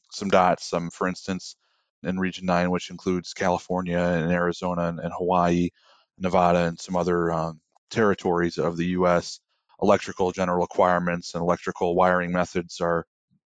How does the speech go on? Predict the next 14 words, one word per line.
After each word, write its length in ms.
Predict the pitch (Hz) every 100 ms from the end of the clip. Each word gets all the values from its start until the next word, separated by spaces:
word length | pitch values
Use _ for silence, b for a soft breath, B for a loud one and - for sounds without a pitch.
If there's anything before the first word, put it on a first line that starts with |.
| _
second 340 | - - 98 95
and 100 | 85
third 260 | 107 98
most 200 | 90 87
cited, 260 | - 87 87
respectively. 760 | 85 - 92 - 87 87 87
And 120 | 87 85
then 240 | 85 85 _ _ _
fire 220 | - 95 90
protection, 540 | - 98 - - 85
portable 420 | 101 92 85 85
fire 280 | - 90 90
extinguishers 680 | - - 90 - 85 85 82
is 340 | 85 80 -